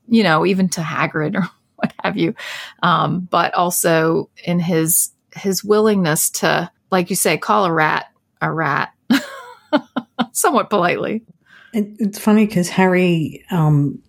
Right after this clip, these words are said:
Speaker 2: he seems to have that, what Dabrowski would call positive maladjustment. So he sees what's going on around him and he goes, "You know what? No, that's not for me."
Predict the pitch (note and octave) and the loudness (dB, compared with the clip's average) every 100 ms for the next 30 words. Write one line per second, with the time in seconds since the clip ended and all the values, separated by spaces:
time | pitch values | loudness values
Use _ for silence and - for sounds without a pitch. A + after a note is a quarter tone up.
0 | _ - E3 - F3 D#3+ D3+ D#3+ C#3+ D3 | _ -6 -4 -2 2 2 2 0 2 0
1 | - D3 C3 - - - - _ _ - | 0 0 0 -4 -18 -20 -20 _ _ -4
2 | C#3+ D#3 D3+ C#3 - D3+ - D3+ C#3 C#3 | -4 0 2 2 -2 -4 0 2 2 -2
3 | - D#3+ D3 D3 D3+ C#3+ C#3 C#3 C#3 C#3 | -2 0 2 2 4 4 2 2 0 0
4 | C#3+ B2 - D#3+ D#3 D#3 E3+ D#3+ D#3+ B2 | -4 -4 -2 0 0 0 0 0 -2 -2
5 | D#3+ D3 C#3+ C#3 B2+ C#3 D3 C#3 D#3 C#3 | 2 2 4 2 4 4 4 2 2 2
6 | C#3 C#3+ C3+ C#3 - F3 G#3 - _ F3 | 0 0 -2 -2 -2 2 2 0 _ 2
7 | D3+ B2+ E3 - D#3 - E3+ D#3 - D#3+ | 2 2 -2 -2 -2 -2 -4 -4 -4 0
8 | D3+ D3+ C#3+ C3+ | 4 4 2 -2